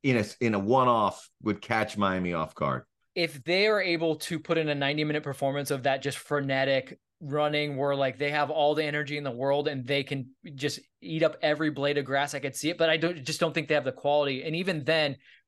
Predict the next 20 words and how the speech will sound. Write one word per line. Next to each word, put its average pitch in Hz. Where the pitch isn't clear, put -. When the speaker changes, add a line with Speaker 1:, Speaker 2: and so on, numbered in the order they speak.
Speaker 2:
Messi 170
is 156
the 151
type 151
of 139
player 160
that, 143
like, 135
he -
can 160
counterpunch 147
you. 117
So -
you 165
give, 156
you, 165
you 190
throw 202
the 165
haymaker 143